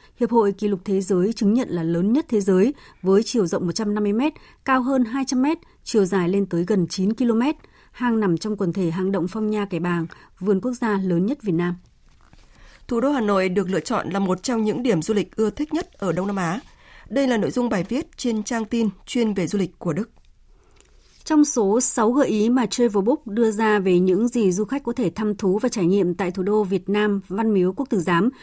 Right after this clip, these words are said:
Speaker 1: được đặt ở vị trí đầu tiên. Theo bài viết, nơi đây không phục vụ mục đích tôn giáo mà ngay từ khởi đầu năm một nghìn không trăm bảy mươi sáu đã là trung tâm giáo dục dành cho những người trẻ ưu tú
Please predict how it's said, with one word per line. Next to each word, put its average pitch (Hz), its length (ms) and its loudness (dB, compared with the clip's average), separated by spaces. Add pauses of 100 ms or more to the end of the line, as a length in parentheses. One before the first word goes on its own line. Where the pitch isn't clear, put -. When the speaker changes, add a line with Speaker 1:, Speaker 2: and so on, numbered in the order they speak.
(140)
Speaker 1:
được 220 140 0
đặt 226 160 -2
ở 190 120 -2
vị 170 180 -4
trí 190 220 -4
đầu 190 240 2
tiên. 233 260 6 (460)
Theo 240 140 -2
bài 202 120 0
viết, 240 280 -2
nơi 226 160 4
đây 208 200 4
không 214 300 -2 (400)
phục 185 180 -6
vụ 214 120 2
mục 190 180 -2
đích 285 160 -2
tôn 247 200 4
giáo 208 320 2 (240)
mà 220 140 0
ngay 269 320 -2
từ 202 180 0
khởi 185 220 -2
đầu 185 340 0
năm 226 140 -2
một 190 100 2
nghìn 180 160 2
không 220 220 -2
trăm 220 200 -2
bảy 175 80 2
mươi 170 140 2
sáu 196 360 2 (280)
đã 208 80 -6
là 254 140 2
trung 269 240 0
tâm 262 200 0
giáo 214 180 -4
dục 214 220 -4
dành 175 220 0
cho 196 100 -4
những 190 160 0
người 208 120 2
trẻ 190 200 -2
ưu 233 200 -4
tú 220 340 2